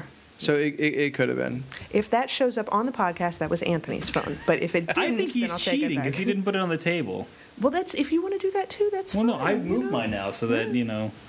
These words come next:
Speaker 3: I can cheat just like he can.
Speaker 2: It really is, since I'm the one making the call, if I hear it, then I'll call it.
Speaker 3: All right,
Speaker 2: You know,
Speaker 3: I'm
Speaker 2: that's
Speaker 3: just,
Speaker 2: the
Speaker 3: I'm
Speaker 2: only
Speaker 3: just, you know.
Speaker 1: That's fair, that's fair.
Speaker 2: Yeah.
Speaker 1: Um, s-, fuck, wow.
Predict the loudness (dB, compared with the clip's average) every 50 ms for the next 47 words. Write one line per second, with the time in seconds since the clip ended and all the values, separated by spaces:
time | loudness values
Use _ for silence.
0 | 0 0 2 2 2 -2 2 0 0 0 0 -2 -2 0 0 0 0 0 -2 -2
1 | -2 -2 -2 0 0 0 0 0 0 2 0 2 0 0 0 0 0 0 2 2
2 | 2 2 2 2 2 2 0 0 0 0 -2 -2 -2 0 0 2 2 2 -4 -4
3 | 0 2 2 2 2 0 0 -2 -2 -2 0 0 0 -2 -2 -4 -4 -4 -2 -4
4 | -4 -4 -2 -2 0 0 0 -2 -2 0 0 2 2 2 2 0 0 0 0 0
5 | 0 2 2 2 2 2 0 2 2 2 2 4 2 0 0 2 0 2 2 2
6 | 0 0 2 0 0 0 0 0 0 0 -2 -6 -6 -6 -8 -8 0 2 2 2
7 | 4 2 0 0 -2 -2 -4 -6 -2 0 0 0 0 -2 -8 -2 0 2 2 0
8 | 0 -6 -14 -14 -6 0 2 2 2 2 0 -2